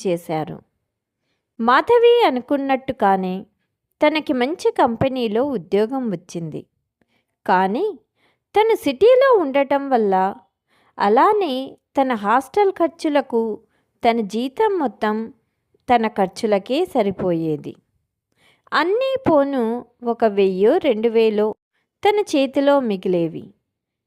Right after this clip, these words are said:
అవి మాత్రమే తన ఇంటికి పంపేది. సుమన్ చదువు అయిపోయాక తన తండ్రి సహాయంతో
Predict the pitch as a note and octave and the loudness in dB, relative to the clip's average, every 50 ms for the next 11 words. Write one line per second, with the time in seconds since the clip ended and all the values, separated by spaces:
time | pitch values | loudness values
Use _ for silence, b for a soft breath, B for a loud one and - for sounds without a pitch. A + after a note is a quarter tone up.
0 | _ - - C#4 E4+ A4 B4 B4 B4 A4 F#4 F4 D4 - D4+ C4+ C4+ C4+ C#4+ D4+ | _ -2 0 0 4 4 4 4 4 2 0 0 0 -2 -4 -4 -2 -2 -4 -6
1 | D#4+ - - A#3+ G#3+ A3 G#3+ G3+ G3 G3 F#3+ - B3 - - - - A#3 F#3 D#3 | -4 0 0 0 2 2 0 -2 -2 -4 -6 -8 -8 -6 -6 -4 -2 -2 -2 -2
2 | C#3+ - - D3+ D3 C#3+ - - - - - _ _ _ _ _ _ _ _ _ | -4 -6 -4 -4 -4 -6 -8 -12 -14 -16 -20 _ _ _ _ _ _ _ _ _
3 | _ _ _ _ _ _ _ _ _ _ _ _ _ _ _ _ _ _ - - | _ _ _ _ _ _ _ _ _ _ _ _ _ _ _ _ _ _ 0 2
4 | F#4+ G4 G#4+ C5 C#5 C5+ B4+ - F4+ C#4+ B3+ A#3+ - C#4+ D#4 D4 C#4+ C4+ C4+ - | 2 4 4 2 0 0 0 2 0 0 0 0 -2 0 2 2 2 0 -2 0
5 | - A#3 A3+ A3+ A3 G#3 G3 F#3 - G#3 F#3+ F3+ F3+ G3+ B3 - _ _ _ _ | 2 4 4 4 4 4 2 0 0 -2 0 0 -2 -4 -8 -14 _ _ _ _
6 | _ _ _ _ _ - F#4 F#4 F4 E4 - - A#3+ A#3 C4 D#4 F#4 A#4 A#4 A#4 | _ _ _ _ _ 0 0 2 0 0 0 2 2 2 2 2 2 2 2 2
7 | - F4 C#4+ C4+ D4 C#4+ C#4+ D4 D4 D4 C#4 C4+ C4 - C#4+ | 2 0 0 2 2 2 2 2 2 0 -2 -4 -2 0 2